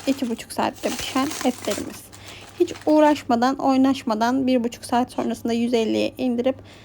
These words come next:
e, iki buçuk saate kadar devam edebilirsiniz. Çok güzel pişmiş ve bir tanesini ağzıma attım gördüğünüz gibi.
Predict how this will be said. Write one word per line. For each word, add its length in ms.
e, 320
iki 200
buçuk 200
saate 320
kadar 460
devam 320
edebilirsiniz. 720
Çok 200
güzel 220
pişmiş 400
ve 100
bir 100
tanesini 400
ağzıma 360
attım 320
gördüğünüz 560
gibi. 260